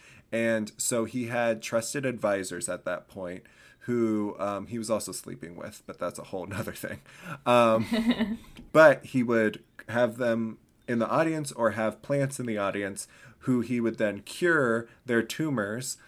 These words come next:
Speaker 1: by pulling out chicken fat out of their throat. And
Speaker 2: What?
Speaker 1: it would, it would look like a tumor, and people would be like, "Oh my God, it did it." Um, and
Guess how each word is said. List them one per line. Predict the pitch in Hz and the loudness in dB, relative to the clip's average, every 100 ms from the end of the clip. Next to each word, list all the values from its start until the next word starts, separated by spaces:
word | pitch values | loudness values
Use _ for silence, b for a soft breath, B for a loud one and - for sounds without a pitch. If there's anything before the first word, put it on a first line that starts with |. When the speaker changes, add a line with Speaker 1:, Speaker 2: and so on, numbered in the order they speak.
| b _ | b _
Speaker 1:
by | 110 113 107 107 104 101 _ | 0 2 4 4 2 -2 _
pulling | - 131 123 117 | -4 -2 0 0
out | 107 104 90 _ | 0 0 -4 _
chicken | - 139 95 | -6 -6 -6
fat | 87 90 90 110 - _ _ _ _ _ _ _ - - | -6 -4 -4 -6 -10 _ _ _ _ _ _ _ -14 0
out | 113 | 0
of | 110 | 2
their | - 117 | -2 -4
throat. | - 151 127 - B B B B B _ _ _ - B B B B _ - | -4 0 2 0 B B B B B _ _ _ -20 B B B B _ 2
And | 233 - | 8 10
Speaker 2:
What? | 233 | 10
Speaker 1:
it | 330 494 622 | 10 6 4
would, | - | 2
it | 127 | 4
would | 135 | 4
look | 120 120 117 | 4 4 4
like | 131 120 | 2 2
a | |
tumor, | 143 185 165 104 | 0 0 0 0
and | 101 | 0
people | 113 113 | -2 -2
would | 117 | 0
be | |
like, | 127 - | 0 0
"Oh | - - | -2 -2
my | - 175 - | -2 -2 -2
God, | 370 539 523 453 | 0 0 -2 -4
it | 494 - | -6 2
did | 571 587 - | 6 6 2
it." | - - - 170 135 - | -8 -14 -18 -14 -14 0
Um, | 131 127 120 110 107 _ _ | 6 8 8 4 -2 _ _
and | 131 127 131 | 0 2 0